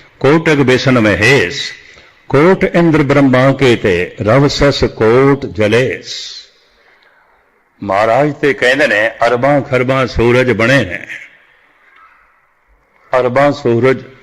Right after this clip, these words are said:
ਮਿਟ ਚੁੱਕੇ ਨੇ, ਅਰਬਾਂ ਖਰਬਾਂ ਸੂਰਜ ਅਕਾਲ ਪੁਰਖ ਦੇ ਗਰਭ ਦੇ ਵਿੱਚ ਨੇ, ਜਨਮ ਲੈਣ ਵਾਲੇ ਨੇ। ਇਹ ਜਿਹੜਾ ਪਸਾਰਾ ਅਸੀਂ ਦੇਖਦੇ ਹਾਂ, ਗੁਰੂ ਅਰਜਨ ਦੇਵ ਜੀ ਮਹਾਰਾਜ ਕਹਿੰਦੇ ਨੇ,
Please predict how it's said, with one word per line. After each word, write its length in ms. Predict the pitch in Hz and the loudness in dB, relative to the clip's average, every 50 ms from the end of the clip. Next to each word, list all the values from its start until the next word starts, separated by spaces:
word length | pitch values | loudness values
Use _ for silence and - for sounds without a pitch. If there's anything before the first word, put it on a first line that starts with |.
| _ _ _ | _ _ _
ਮਿਟ 220 | 104 107 127 135 - | -2 -2 -2 -2 0
ਚੁੱਕੇ 400 | - - 147 139 - 135 104 90 | 0 -2 0 2 2 0 0 0
ਨੇ, 200 | 82 87 - - - - - - - - - _ _ _ _ _ _ _ _ _ _ _ _ _ _ _ _ _ - 127 | -2 -6 -10 -10 -14 -18 -18 -20 -20 -20 -20 _ _ _ _ _ _ _ _ _ _ _ _ _ _ _ _ _ -4 -4
ਅਰਬਾਂ 380 | 131 127 117 120 127 127 117 | -4 -4 -2 -2 0 0 0
ਖਰਬਾਂ 560 | 98 - - 120 117 117 110 110 127 127 123 110 | -2 -4 -4 -2 -2 -2 -2 0 0 0 -2 -2
ਸੂਰਜ 420 | - - 113 110 117 117 120 117 - - 113 | -4 -6 -4 -4 -2 -2 -4 -4 -4 -4 -4
ਅਕਾਲ 360 | 107 - 104 107 117 117 113 | -2 0 0 0 0 0 -2
ਪੁਰਖ 300 | 104 - 110 110 101 - | -2 -2 -2 -2 -2 -2
ਦੇ 200 | 104 101 110 104 | -2 -2 -2 -4
ਗਰਭ 280 | 87 92 110 113 120 117 | -4 -4 -2 -2 -2 -2
ਦੇ 160 | 117 110 113 | 0 -2 -2
ਵਿੱਚ 120 | 110 110 | -2 -2
ਨੇ, 180 | 104 101 101 95 | -4 -4 -4 -4
ਜਨਮ 300 | 87 98 98 98 98 101 | -4 -4 -4 -4 -4 -4
ਲੈਣ 260 | 95 101 107 101 95 | -4 -2 -4 -4 -6
ਵਾਲੇ 260 | 92 82 78 82 87 | -8 -12 -16 -16 -18
ਨੇ। 320 | 90 - - - - - - - _ _ _ _ _ _ _ _ _ _ _ _ _ _ _ _ _ _ _ _ _ _ _ _ _ _ _ _ _ _ _ - - _ _ _ _ _ _ - 135 131 131 | -18 -18 -18 -20 -20 -20 -20 -20 _ _ _ _ _ _ _ _ _ _ _ _ _ _ _ _ _ _ _ _ _ _ _ _ _ _ _ _ _ _ _ -20 -20 _ _ _ _ _ _ -4 -2 0 0
ਇਹ 60 | 120 | 0
ਜਿਹੜਾ 280 | 110 117 113 113 107 | -2 -2 0 0 0
ਪਸਾਰਾ 600 | 104 - 117 104 - - 110 110 117 120 117 117 | -2 -2 -6 -6 -4 0 0 2 2 2 2 0
ਅਸੀਂ 260 | 107 - - 117 113 98 | 0 -2 -2 -4 -2 0
ਦੇਖਦੇ 380 | 107 110 110 107 117 113 123 | 0 0 0 -2 -2 -2 -2
ਹਾਂ, 80 | 123 123 | -2 -2
ਗੁਰੂ 260 | 110 113 107 107 107 | -2 -2 -2 0 0
ਅਰਜਨ 300 | 104 107 104 110 113 110 | 0 -2 -2 -4 -4 -2
ਦੇਵ 200 | 107 110 110 107 | 0 0 0 0
ਜੀ 180 | 101 107 110 107 | -2 -2 -2 -2
ਮਹਾਰਾਜ 420 | 101 101 98 104 107 107 104 104 | 0 0 0 0 0 0 -2 -2
ਕਹਿੰਦੇ 240 | - - 113 113 120 | -4 -2 -2 0 0
ਨੇ, 140 | 127 135 | -2 -2